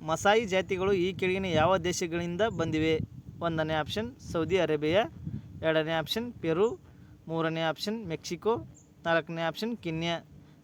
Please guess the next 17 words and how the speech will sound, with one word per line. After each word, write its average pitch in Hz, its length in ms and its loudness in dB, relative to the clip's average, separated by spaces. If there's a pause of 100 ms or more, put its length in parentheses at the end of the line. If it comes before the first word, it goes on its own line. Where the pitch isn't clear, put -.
ಸರಿಯಾದ 190 340 2
ಉತ್ತರ 175 360 0
ನಾಲ್ಕು, 160 600 0 (140)
ಕೀನ್ಯಾ. 170 320 -2 (1200)
ಮುಂದಿನ 170 300 -4
ಪ್ರಶ್ನೆ, 208 540 -4 (100)
ಇಂಟರ್ನೆಟ್ 214 460 -2
ಕೆಫೆ, 190 460 0 (160)
ಎ 165 160 -2
ಟಿ 180 160 2
ಎಂ 196 220 2
ಬೂತ್ 196 280 0 (120)
ಮತ್ತು 165 360 -2
ಕಾಲ್ 185 300 4
ಸೆಂಟರ್ 180 400 -2
ಯಾವುದಕ್ಕೆ 165 460 0
ಉದಾಹರಣೆಯಾಗಿದೆ? 156 840 2